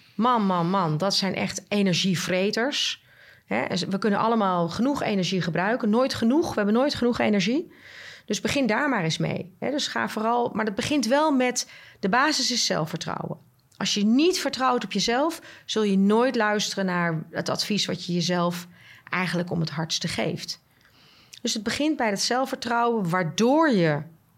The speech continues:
intuïtief durft te besluiten, omdat, hè, de weg tussen je hoofd en je hart leeg is, waardoor het gewoon kan stromen. En dit klinkt misschien vreselijk zweverig, en dat is het absoluut niet, maar het is wel in deze volgorde.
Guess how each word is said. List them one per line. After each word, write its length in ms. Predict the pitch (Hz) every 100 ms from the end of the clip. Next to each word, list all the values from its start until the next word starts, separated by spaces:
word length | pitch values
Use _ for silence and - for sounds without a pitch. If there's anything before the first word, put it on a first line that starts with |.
| _ _ _ _ _ -
intuïtief 580 | 214 202 196 208 190 -
durft 360 | 208 233 226
te 160 | 233 196 - -
besluiten, 720 | 185 - 202 196 196 202 196 - - -
omdat, 720 | 196 180 175 196 277 - - _ _ _ _ _
hè, 200 | 214 269
de 120 | 220
weg 240 | 202 220 -
tussen 240 | 196 202
je 60 | 180
hoofd 300 | 196 196 -
en 60 |
je 80 | 175
hart 260 | 160 175 170
leeg 360 | 175 202 185
is, 140 | - -
waardoor 220 | 147 185
het 100 | 185
gewoon 300 | - 170 170
kan 120 | 160
stromen. 520 | - - 156 147 175 - _ - - -
En 100 | 214
dit 100 | 233
klinkt 220 | 233 294
misschien 280 | 277 - 233
vreselijk 400 | 233 262 240 214
zweverig, 560 | 208 233 254 262 254 -
en 80 | 185
dat 140 | 180 -
is 160 | 277
het 140 | 240 -
absoluut 480 | - - - 233 202
niet, 320 | 233 330 - - _ _ _ _ _ _ _
maar 440 | 185 190 101 - -
het 140 | 170
is 120 | 180
wel 360 | 175 202 240 -
in 140 | - 175
deze 280 | 196 233 226
volgorde. 500 | 247 226 139 -